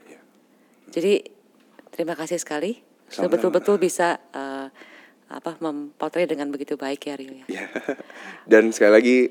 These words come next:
Speaker 1: happy anniversary, Bu, yang ke delapan puluh.
Speaker 2: Makasih,
Speaker 1: <laughs>
Speaker 2: makasih. Kalau boleh saya, eh,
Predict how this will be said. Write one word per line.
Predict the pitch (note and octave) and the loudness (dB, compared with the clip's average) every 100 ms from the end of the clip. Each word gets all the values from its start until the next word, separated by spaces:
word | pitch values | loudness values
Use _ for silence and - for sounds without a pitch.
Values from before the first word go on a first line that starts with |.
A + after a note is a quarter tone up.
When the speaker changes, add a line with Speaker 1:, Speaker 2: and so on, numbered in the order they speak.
| - | -2
Speaker 1:
happy | - G#2+ - | 0 2 6
anniversary, | G#2+ A2 A2+ A#2+ A#2 | 4 4 -4 -4 -2
Bu, | A2+ A#2 - | -2 -6 -8
yang | - G2 | -10 -6
ke | F#2+ | -4
delapan | F2 F2+ F2 | -2 -4 -6
puluh. | E2 F2+ - - - | -6 -10 -10 -14 4
Speaker 2:
Makasih, | G#3 G3+ G3+ G#3 G3 F#3+ | 8 8 8 8 8 6
Speaker 1:
<laughs> | - | 2
Speaker 2:
makasih. | G3+ F#3+ F#3+ G#3 F#3 - F3+ | 4 4 2 0 -4 -6 -6
Kalau | - G#3 | 6 8
boleh | G#3+ G#3 A#3+ | 12 12 12
saya, | A#3 G#3+ G3+ G#3 - | 8 8 8 8 6
eh, | F3 F3 F3 E3+ | 0 0 2 0